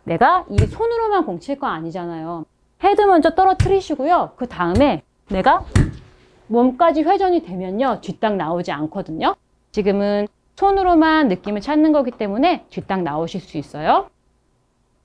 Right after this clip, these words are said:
우선 저희의 목적은 헤드를 바닥으로 떨어뜨려서 공의 무게중심보다 아래쪽으로 내려놓는 거예요. 이런 식으로요. 음. 저는 뭐 연습을 워낙 많이 해서 지금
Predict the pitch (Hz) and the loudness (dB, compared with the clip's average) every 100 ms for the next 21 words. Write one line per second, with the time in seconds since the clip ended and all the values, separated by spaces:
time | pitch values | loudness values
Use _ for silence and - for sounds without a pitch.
0 | - 180 226 262 269 185 190 175 151 - | -12 -2 2 2 2 2 2 2 -2 -6
1 | 160 254 381 440 _ - 277 247 302 415 | -2 0 0 -2 _ -10 -4 -2 -2 -4
2 | 427 _ _ _ _ _ - 180 208 180 | -8 _ _ _ _ _ -4 0 2 0
3 | 175 262 277 196 165 160 349 359 - 165 | -2 -2 -2 -4 -6 -2 -2 -2 -8 -6
4 | 175 196 147 160 180 180 170 147 151 311 | -4 -4 -4 -4 -4 -4 -6 -8 -2 -2
5 | - _ _ 160 175 202 196 160 208 190 | -2 _ _ -2 0 0 -2 -4 -2 0
6 | 156 185 175 160 151 147 143 - _ _ | 0 2 0 -2 -4 -6 -8 -10 _ _
7 | _ _ _ _ - - - - - - | _ _ _ _ -2 4 4 4 -2 -2
8 | 226 214 202 170 175 185 _ _ _ _ | 0 0 -2 -12 -14 -18 _ _ _ _
9 | _ _ _ _ _ _ 170 - _ _ | _ _ _ _ _ _ -18 -18 _ _
10 | _ _ _ _ _ _ _ _ _ _ | _ _ _ _ _ _ _ _ _ _
11 | 254 269 285 214 226 220 _ _ _ _ | 2 2 4 4 2 0 _ _ _ _
12 | _ _ _ _ - 196 208 277 320 185 | _ _ _ _ -4 0 2 2 2 2
13 | 180 285 349 202 165 185 269 285 180 185 | 2 4 4 0 -2 -2 -4 -2 0 0
14 | 190 180 151 170 | 0 -4 -8 -10